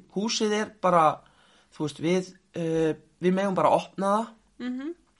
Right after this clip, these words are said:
Speaker 1: Og, eh, við megum setja út skilti ef við, ef við erum á staðnum, sko, það þarf alltaf að vera ykkur á
Speaker 2: Já, já,
Speaker 1: staðnum.
Speaker 2: eðlilega.
Speaker 1: Og hérna, en þá er húsið opið og það eru verk til sölu þarna inni.
Speaker 2: Já, ok.
Speaker 1: Þannig að, þú veist, ef þú ætlar að,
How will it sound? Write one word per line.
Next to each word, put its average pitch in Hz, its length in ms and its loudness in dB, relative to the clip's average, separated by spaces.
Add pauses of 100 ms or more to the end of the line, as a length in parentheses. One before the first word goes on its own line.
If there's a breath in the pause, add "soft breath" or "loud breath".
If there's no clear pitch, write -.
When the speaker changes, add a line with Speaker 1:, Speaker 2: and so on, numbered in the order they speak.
(840)
Speaker 1:
Og, 123 300 -10 (200)
eh, 110 360 -14 (140)
við 147 180 -4
megum 147 300 -2
setja 156 260 -4
út 151 200 -4
skilti 160 400 -4
ef 165 120 -2
við, 139 180 0
ef 160 160 2
við 175 160 2
erum 165 180 0
á 151 40 -8
staðnum, 151 380 0
sko, 170 160 -6
það 165 180 -2
þarf 160 160 0
alltaf 160 160 -4
að 160 40 0
vera 160 120 0
ykkur 156 140 -8
á - 20 -12
Speaker 2:
Já, - 80 0
já, 240 200 6
Speaker 1:
staðnum. 180 240 0
Speaker 2:
eðlilega. 220 400 -4 (540 soft breath)
Speaker 1:
Og 143 140 -4
hérna, 143 440 -4 (460)
en 139 140 -6
þá 151 140 -2 (160)
er 185 80 0
húsið 180 380 -2
opið 180 280 -2
og 160 80 -4
það 160 180 0
eru 180 220 0
verk 185 300 -4
til 190 160 -4
sölu 185 340 0
þarna 151 180 -2
inni. 156 300 -6
Speaker 2:
Já, 226 140 -2
ok. 214 160 -6 (1000 soft breath)
Speaker 1:
Þannig 143 220 -4
að, 139 80 -4
þú 147 60 -2
veist, 139 120 -6
ef 156 140 4
þú 160 80 2
ætlar 156 160 -4
að, 147 100 -10